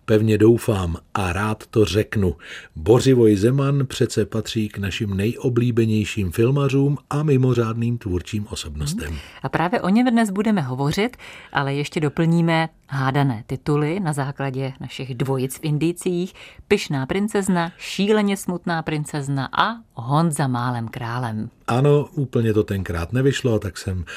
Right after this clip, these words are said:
Speaker 1: prostě moderátorem. <laughs> Dost žertů. Pojďme si nejdřív jenom povědět o muži, který těmhle pohádkám dal svůj originální punc laskavého humoru.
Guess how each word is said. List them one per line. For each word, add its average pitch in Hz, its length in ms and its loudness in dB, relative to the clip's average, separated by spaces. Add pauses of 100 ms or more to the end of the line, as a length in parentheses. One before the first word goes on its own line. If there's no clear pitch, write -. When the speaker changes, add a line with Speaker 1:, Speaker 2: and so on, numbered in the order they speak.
(220)
Speaker 1:
prostě - 360 -2
moderátorem. 82 720 -2 (600)
<laughs> 139 200 2
Dost 117 340 4
žertů. 123 380 2 (440)
Pojďme 165 320 2
si 135 160 0
nejdřív 120 420 2
jenom 110 280 2
povědět 98 600 2
o 120 120 0
muži, 143 520 2
který 101 260 -2
těmhle 92 400 0
pohádkám 123 840 -2
dal 104 200 -4
svůj 95 420 -8
originální 120 840 0
punc 113 460 0
laskavého 90 680 -6
humoru. 78 520 -6